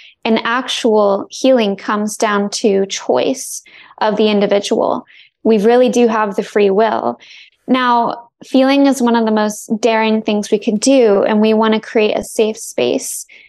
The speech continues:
to do it in. So a lot of hangups I'll see with people will be that they have cognitively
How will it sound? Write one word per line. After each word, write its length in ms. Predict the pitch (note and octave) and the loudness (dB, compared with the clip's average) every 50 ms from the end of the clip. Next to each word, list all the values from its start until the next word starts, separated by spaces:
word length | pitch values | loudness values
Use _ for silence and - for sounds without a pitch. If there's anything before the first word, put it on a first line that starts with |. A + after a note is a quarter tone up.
| _ _ _ | _ _ _
to 100 | - - G3+ | -6 -4 0
do 180 | - A3 A3 | 2 4 4
it 100 | A#3+ C4 | 4 4
in. 240 | C#4+ D#4+ F#4+ G#4 G#4+ - | 4 4 2 2 0 -2
So 420 | - - B3 A#3+ A#3+ A#3 A#3 A#3 - - _ _ _ _ _ _ _ _ | -2 0 0 2 2 0 0 -2 -8 -18 _ _ _ _ _ _ _ _
a 60 | A#3 A#3 | -2 0
lot 240 | A#3 A#3 A#3 B3 C4+ | 2 2 2 2 0
of 80 | C4 | 0
hangups 520 | B3 - B3+ C4 B3+ C4 B3+ B3+ - - - | -2 -2 0 2 2 2 2 0 -2 -2 -2
I'll 140 | A3+ G#3+ G#3 | -2 -2 -4
see 260 | - - A3+ G#3+ G#3+ | -6 -4 -2 0 0
with 180 | G#3 G#3+ G#3 - | 0 -2 -2 -4
people 600 | - A#3 A3 A3 - C4+ C#4 D4 D#4 E4 E4 - _ _ _ _ _ _ _ _ - | -4 -4 -4 -2 0 2 2 2 2 0 -2 -4 _ _ _ _ _ _ _ _ 0
will 180 | A#3+ A#3+ B3 | 2 2 2
be 240 | G#3 A#3+ A#3 A#3 A#3+ | 2 2 2 2 2
that 240 | A3 A#3 G#3+ G#3 - | 0 0 -2 -2 0
they 100 | A#3 A3+ | 0 0
have 160 | A3 G#3+ - | 0 0 -4
cognitively 1300 | - - B3+ A#3 A#3+ A#3+ B3+ B3+ A#3+ - - B3+ A#3 G#3+ - A#3 A#3 A#3 A3+ A3+ A3+ A3 A3 A3+ A3 | -6 -2 0 0 0 0 0 -4 -4 -4 -4 -6 -4 -2 0 2 4 4 4 4 4 4 2 2 0